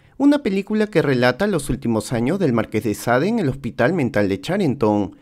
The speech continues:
lugar donde fue encerrado por sus publicaciones prohibidas, además del vínculo que tendrá con el abad de Coulmiers y con una inocente joven llamada Madeleine, quienes sin nada de culpa tendrán que pagar por las acciones del marqués. Por lo tanto, resumiremos esta película,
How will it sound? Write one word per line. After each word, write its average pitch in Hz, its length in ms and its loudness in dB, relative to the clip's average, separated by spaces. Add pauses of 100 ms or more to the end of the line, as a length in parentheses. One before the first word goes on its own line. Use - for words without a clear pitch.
(140)
lugar 254 320 2
donde 240 220 2
fue 185 160 0
encerrado 131 580 2
por 139 100 -2
sus 135 140 -2
publicaciones 107 680 -2
prohibidas, 107 760 -2 (160)
además 247 460 0
del 202 140 0
vínculo 175 480 0
que 160 100 -2
tendrá 127 460 2
con 139 180 0
el 113 100 2
abad 107 200 2
de 104 160 -2
Coulmiers 143 560 0 (200)
y 277 140 0
con 277 160 0
una 254 220 2
inocente 190 520 -2
joven 175 400 0
llamada 117 320 2
Madeleine, 104 760 0 (200)
quienes 277 360 2
sin 226 140 0
nada 208 240 2
de 196 200 4
culpa 143 380 2
tendrán 127 360 2
que 139 120 -4
pagar 131 400 0
por 147 100 0
las 120 220 0
acciones 156 400 -4
del 170 120 -2
marqués. 147 680 -2 (320)
Por 269 120 0
lo 269 160 0
tanto, 202 300 0
resumiremos 123 680 -2
esta - 280 -6
película, 101 720 -2